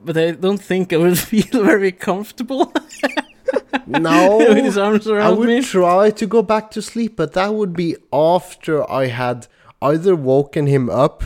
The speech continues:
Speaker 2: to move his arm or just moved his arm while he was sleeping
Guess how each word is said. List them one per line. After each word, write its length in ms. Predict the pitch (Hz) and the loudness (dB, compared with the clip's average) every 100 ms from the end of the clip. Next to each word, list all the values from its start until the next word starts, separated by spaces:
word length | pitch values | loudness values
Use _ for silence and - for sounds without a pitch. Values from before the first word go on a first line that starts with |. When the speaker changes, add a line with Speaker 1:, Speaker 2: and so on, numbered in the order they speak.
| - | -10
Speaker 2:
to 180 | - 127 | -6 -4
move 240 | 120 123 120 | 0 2 2
his 180 | 113 | -2
arm 400 | 110 113 131 147 - | 0 2 2 0 -2
or 220 | 120 117 | -2 -2
just 340 | 110 113 - | 0 -4 -2
moved 260 | 117 127 117 | -2 -2 0
his 180 | 123 113 | -2 -2
arm 360 | 98 120 117 | 0 0 0
while 200 | 104 107 | -2 -2
he 120 | 98 107 | -2 -6
was 180 | 113 | -6
sleeping 580 | - 160 156 151 110 95 | -6 0 0 0 -4 -4